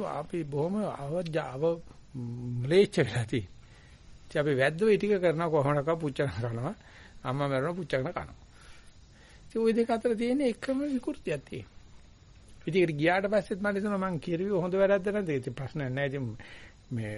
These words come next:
මේ එළවලු තියෙන තැන බලන්නත් ගියා, කේක් හදන තැන බලන්නත් ගියා. මේ ඒ වෙලාවේ කේක් හැදෙනවා හැම වෙලාවෙම.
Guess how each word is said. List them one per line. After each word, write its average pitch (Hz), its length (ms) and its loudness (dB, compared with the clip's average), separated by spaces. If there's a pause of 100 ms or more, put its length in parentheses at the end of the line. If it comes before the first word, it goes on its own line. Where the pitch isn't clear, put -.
මේ 110 240 -14 (420)
එළවලු 131 380 2
තියෙන 135 240 -2
තැන 131 220 -2
බලන්නත් 131 480 -4
ගියා, 147 220 -2
කේක් 131 280 -2
හදන 139 240 -4
තැන 135 180 -4
බලන්නත් 135 420 -4
ගියා. 139 260 -4 (880)
මේ 123 240 -8
ඒ 139 160 -2
වෙලාවේ 151 240 2
කේක් 175 240 0
හැදෙනවා 127 460 2
හැම 131 160 -2
වෙලාවෙම. 95 380 -6